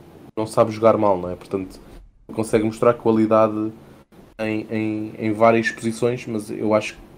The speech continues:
lá está, houve tantos rumores que eu acho que mais cedo ou mais tarde, como se costuma dizer tantas vezes, vai o púcar à fonte,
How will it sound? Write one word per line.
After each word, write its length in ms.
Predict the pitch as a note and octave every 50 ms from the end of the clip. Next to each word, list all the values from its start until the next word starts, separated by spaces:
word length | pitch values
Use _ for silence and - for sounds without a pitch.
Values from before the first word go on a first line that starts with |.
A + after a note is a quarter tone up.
| - - - -
lá 60 | G#2+
está, 320 | G#2+ - - G#2+ G#2 G2 - - - - - - _ _ _ _ _ _ _ _ _ _ _ _ _ _
houve 180 | - A2+ -
tantos 260 | - - C3+ B2+ B2+ -
rumores 420 | - - B2+ B2 B2 B2+ B2+ -
que 140 | - - C3+
eu 80 | B2+
acho 140 | B2+ B2+ - -
que 40 |
mais 140 | A#2+ A#2+ A#2+ -
cedo 160 | - B2 A#2
ou 60 | A#2+
mais 160 | A#2+ A#2+ A#2
tarde, 220 | - B2 A#2+ B2 A#2+ - - - A#2+ A2+
como 160 | - - A#2+
se 80 | A2 A2
costuma 200 | - B2 A#2+ A2+
dizer 180 | G#2+ A2+ A2 A2
tantas 320 | - A#2+ A2+ A2 A2+ G#2+
vezes, 140 | A#2 A2 G#2+
vai 140 | A2+ A2+ A2
o 60 | G#2+
púcar 280 | A2 - - - A#2+ A2+
à 60 | A2
fonte, 280 | A2+ - A2+ G#2+ G#2+